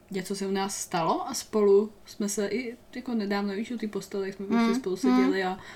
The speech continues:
Speaker 1: jenom jsme se prostě pomodlili. A já jsem ti přece pak den, dva na to, tak jsem ti říkala, že hele, já najednou se cítím úplně jako odlehčená, úplně
Speaker 2: Ano.
Speaker 1: prostě najednou mě to vůbec netrápí, jako jak, jak by, nevím, s-, to vzala a prostě sfoukla a odfoukla to někam
Speaker 2: No.
Speaker 1: pryč úplně.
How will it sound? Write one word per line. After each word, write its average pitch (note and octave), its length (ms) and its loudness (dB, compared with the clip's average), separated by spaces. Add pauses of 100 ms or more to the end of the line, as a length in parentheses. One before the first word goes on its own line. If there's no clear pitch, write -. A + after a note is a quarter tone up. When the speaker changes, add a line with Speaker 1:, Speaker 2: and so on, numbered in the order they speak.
(140)
Speaker 1:
jenom G3+ 140 -2
jsme G3+ 100 -4
se G3+ 140 -4
prostě G3+ 320 -4
pomodlili. G3 640 0 (280)
A G#3+ 40 -2
já G#3+ 80 2
jsem A3 120 2
ti G#3+ 80 2
přece G#3 260 -4
pak G#3 200 0
den, G3+ 200 4
dva G3+ 160 0
na G3 120 0
to, G3 140 -2
tak G3 140 -2
jsem G3+ 120 -4
ti G3+ 160 0
říkala, F#3+ 400 -4
že G3 360 -2
hele, G3+ 460 -2 (480)
já G3+ 120 0
najednou G3 520 2 (200)
se - 180 -8
cítím G3 260 -2
úplně G3 180 -2
jako G3 420 0 (220)
odlehčená, G#3 580 -2
úplně G3 220 -2
Speaker 2:
Ano. A3 100 6
Speaker 1:
prostě G3 220 2
najednou G#3 280 4
mě G#3+ 100 2
to G#3 100 2
vůbec G3+ 280 -2
netrápí, G3 460 -4
jako E3+ 260 -4
jak, G3 160 -6 (540)
jak G3+ 200 2
by, G#3 260 6
nevím, G#3 380 4 (340)
s-, - 260 -12
to G#3 240 4
vzala G3 520 4
a A3+ 140 0
prostě G#3+ 300 -4
sfoukla A3 560 6
a F#3 100 0
odfoukla G3 560 0
to G3 120 -10
někam F#3 280 -4
Speaker 2:
No. G#3 60 0
Speaker 1:
pryč G#3+ 340 -4
úplně. F3 380 -6